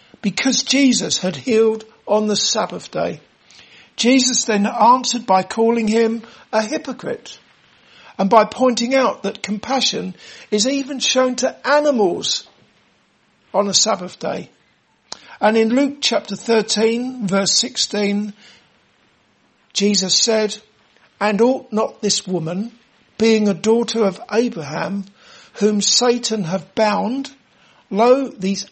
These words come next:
eighteen years be loosed from this bond on the Sabbath day?"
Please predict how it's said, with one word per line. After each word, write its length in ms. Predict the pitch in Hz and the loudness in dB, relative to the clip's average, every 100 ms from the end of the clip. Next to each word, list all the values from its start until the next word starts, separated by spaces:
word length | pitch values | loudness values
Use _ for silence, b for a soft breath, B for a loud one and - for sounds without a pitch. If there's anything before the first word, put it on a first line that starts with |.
| - | -4
eighteen 580 | 240 254 - 254 233 | -4 -2 -4 -2 -2
years 500 | 214 247 277 233 156 | -2 0 0 -2 -4
be 220 | - 202 196 | -6 -4 -2
loosed 580 | 214 254 - - - - B B B B B B | 0 0 0 -4 -6 -12 B B B B B B
from 260 | - 190 | -2 -2
this 140 | 190 156 | -2 -6
bond 580 | - 214 214 202 190 180 _ | -2 0 0 -2 -6 -10 _
on 180 | 196 196 | -6 -6
the 80 | 220 | -4
Sabbath 500 | - 185 180 170 - | -4 -4 -8 -12 -10
day?" 280 | 175 180 | -8 -8